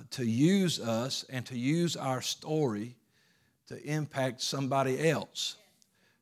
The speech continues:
to bring beauty from the broken. The things that look like there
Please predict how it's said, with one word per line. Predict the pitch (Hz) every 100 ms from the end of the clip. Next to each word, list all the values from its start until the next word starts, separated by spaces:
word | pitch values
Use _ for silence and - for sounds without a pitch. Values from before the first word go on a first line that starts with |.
| _
to | 131
bring | 110 135 147 143 139 117 - - 117 120
beauty | 151 185 160 120 127 135 - - _ _ _ -
from | 147 147 135
the | 139
broken. | 151 151 151 95 - - _ - _ _ _ _ _ _
The | 131
things | - 151 160 139
that | 135
look | 151 151
like | 147 151 143 -
there | 143 135 135 135